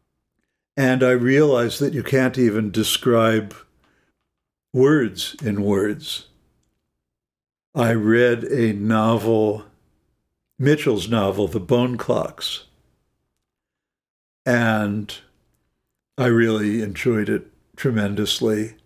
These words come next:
And I was sitting at the dinner table with my family saying, "Well, I've just read this book. It's really quite wonderful.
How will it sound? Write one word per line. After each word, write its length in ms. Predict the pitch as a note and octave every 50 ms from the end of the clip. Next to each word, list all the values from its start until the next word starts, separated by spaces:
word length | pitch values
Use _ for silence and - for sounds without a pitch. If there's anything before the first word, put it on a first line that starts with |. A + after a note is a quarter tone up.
| _ _ _ _ _ _ _ _ _ _ _ _ _ _ _ _ _ _
And 640 | - B2 A#2 A2+ A2+ A2 G#2+ G#2+ G#2 G#2 G#2 A2 - - - -
I 120 | - A#2 A2+
was 200 | A2 A2 G#2 -
sitting 300 | - C#3+ A#2 A2 A2 G#2+
at 140 | G#2+ -
the 80 | - A2+
dinner 340 | F#2 B2 A#2 A2 G#2+ G#2+ G#2
table 480 | - - - A#2 G#2+ G2 G#2+ G#2+ G#2
with 240 | G#2 G#2+ G2+ - -
my 140 | A#2+ A2 G#2
family 840 | - - - B2+ A2 G#2+ G#2+ G#2+ A2 G#2+ G#2 G2+ G2+ G2 A2 A2+ - _ _ _ _ _ _ _ _ _ _ _ _ _ _ _ _ _ _ _ _ _ _ _ _ -
saying, 400 | - - C#3+ A#2 G#2+ A2 G#2+ A2+
"Well, 220 | A#2 A#2 A2 G#2
I've 140 | G#2 G#2 F2+
just 300 | - C3+ A#2+ G2+ - -
read 200 | B2+ G#2+ G2 F2
this 200 | - A2+ G2 -
book. 500 | - - - B2 A2+ G2+ - - - - - _ _ _ _ _ _ _ _ _ _ _ _ _ _ _ _ _ _ _ _ _ _ -
It's 280 | B2 G#2+ - - -
really 240 | B2 A2 G#2+ G#2 G2
quite 320 | F2 - - A#2+ G#2+ A2+ B2
wonderful. 720 | B2 A2+ A2+ A2+ A2+ G2+ - - - A2 G#2+ A#2 - -